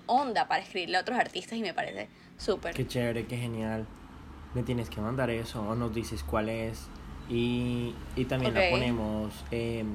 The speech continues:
Speaker 2: en el post del episodio mañana para que pues, o bueno, hoy que estén escuchando esto. Eh, yo quería, ahorita que estaban hablando de semiótica y todo esto, hablar sobre la universidad. Y como, no sé, o sea, sí,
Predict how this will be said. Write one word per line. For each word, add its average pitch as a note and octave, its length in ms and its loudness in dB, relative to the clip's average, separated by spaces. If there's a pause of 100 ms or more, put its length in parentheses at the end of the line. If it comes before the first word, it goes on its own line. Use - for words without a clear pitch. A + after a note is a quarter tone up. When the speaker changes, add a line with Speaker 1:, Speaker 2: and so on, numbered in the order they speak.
(120)
Speaker 2:
en A#2+ 100 0
el A#2 140 2
post A#2 480 -2
del B2 180 0
episodio A2+ 600 -2
mañana A2+ 540 -2
para A#2 180 -6
que G#2+ 120 -8
pues, G2+ 260 -8 (220)
o - 60 0
bueno, A#2 240 4
hoy G#2+ 260 0 (140)
que A#2 80 -2
estén A2 200 -2
escuchando G#2+ 540 -2
esto. G2 240 -6 (720)
Eh, C3 460 4
yo C3 160 4
quería, C3 500 4
ahorita B2+ 300 2
que C3+ 80 4
estaban A#2 280 2
hablando B2 280 0
de G#2 100 2
semiótica A#2 540 0
y C3 60 2
todo G#2 260 0
esto, G#2 260 -2 (380)
hablar A2+ 240 2
sobre G#2+ 500 0 (200)
la A2+ 100 2
universidad. A2 640 0 (720)
Y A#2+ 80 -2
como, A#2 400 2
no A2 160 0
sé, G#2 200 -2
o G2+ 100 -2
sea, F2 420 -4 (460)
sí, E4 240 2